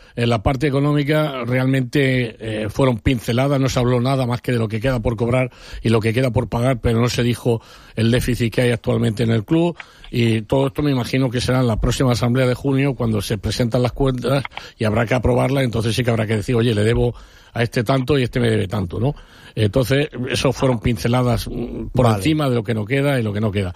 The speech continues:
Speaker 1: Y luego, pues, eh, eh, se pasó ya al, al tema de los estatutos. En los estatutos es una cosa que va a modernizarlo esto, porque teníamos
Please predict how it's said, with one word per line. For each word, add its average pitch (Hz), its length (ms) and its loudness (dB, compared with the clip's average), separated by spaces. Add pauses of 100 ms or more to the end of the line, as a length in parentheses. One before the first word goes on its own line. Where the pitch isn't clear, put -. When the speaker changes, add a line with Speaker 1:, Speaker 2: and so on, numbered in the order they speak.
(240)
Speaker 1:
Y 120 140 2
luego, 151 240 2
pues, 143 240 -4
eh, 117 280 0 (400)
eh, - 340 -6
se 117 260 2
pasó 127 320 0
ya 127 240 2
al, 123 140 0
al 117 600 -4
tema 120 240 0
de 113 60 2
los 110 160 -2
estatutos. 160 640 -2 (440)
En 110 80 -2
los 113 120 0
estatutos 120 560 0
es 131 120 0
una 127 200 0
cosa 131 280 0
que 123 220 -2
va 120 240 0
a 127 40 2
modernizarlo 127 880 0
esto, 131 180 -4
porque 107 220 -2
teníamos 123 500 0